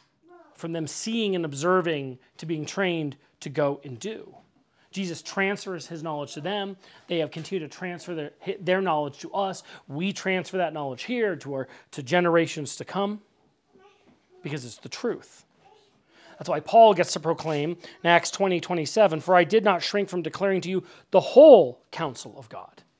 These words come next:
The Bible is the whole counsel of God. I said this last couple weeks. It's a love letter. And like many love letters, sometimes you have to tell the people you love things they may not want to hear.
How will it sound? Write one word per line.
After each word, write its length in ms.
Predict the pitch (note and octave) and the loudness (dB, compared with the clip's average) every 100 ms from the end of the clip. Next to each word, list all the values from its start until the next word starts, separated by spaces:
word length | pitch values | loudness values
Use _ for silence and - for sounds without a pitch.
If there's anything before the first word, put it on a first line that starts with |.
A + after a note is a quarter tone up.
| _ _ _ _ _ | _ _ _ _ _
The 60 | D#3 | 4
Bible 320 | A3 G#3+ F#3+ | 6 6 2
is 120 | E3+ | -4
the 80 | D3 | -4
whole 400 | - C4 G#3+ D#3 | 8 10 10 4
counsel 520 | - F3 D3 E3 A#2 | -6 -8 -8 -12 -14
of 80 | C3 | -10
God. 300 | F#3+ - - | -8 -8 -14
I 1500 | - _ _ _ _ E4 D#4+ D4+ _ _ _ _ _ _ _ | -20 _ _ _ _ _ _ _ _ _ _ _ _ _ _
said 200 | - B2+ | -18 -18
this 220 | A#2+ - - - | -16 -18 -20 -12
last 180 | A#2 - | -10 -8
couple 180 | B2+ C3+ | -8 -6
weeks. 400 | G#3 D#3+ - - | -6 -6 -12 -18
It's 120 | - | -6
a 20 | |
love 240 | C#3+ G#3 D#3+ | 0 0 0
letter. 320 | G2+ E2+ - _ _ - | -14 -18 -20 _ _ -20
And 80 | A2 | -16
like 160 | B2+ | -8
many 200 | F#3 G#3+ | -4 0
love 220 | A3+ C4 | 2 0
letters, 460 | F#3 C#3+ E3 F3 - _ _ _ _ _ | 0 -4 -6 -12 -16 _ _ _ _ _
sometimes 320 | - F3 F3 | -12 -8 -6
you 40 | F3+ | -8
have 80 | |
to 80 | F#3 | -8
tell 260 | - F#3 G3+ | -8 -4 -4
the 80 | F#3 | -6
people 300 | G#3 G3 F#3 | -10 -8 -8
you 160 | F3+ | -6
love 360 | F#3+ G#3 D3+ C#3 | -2 -2 -2 -6
things 300 | - F3+ D3+ | -8 -8 -8
they 80 | D#3+ | -8
may 140 | D#3+ | -8
not 220 | D3 C#3+ | -10 -14
want 140 | C3+ B2 | -16 -16
to 80 | |
hear. 460 | B2+ - F3+ E2 | -16 -10 -10 -10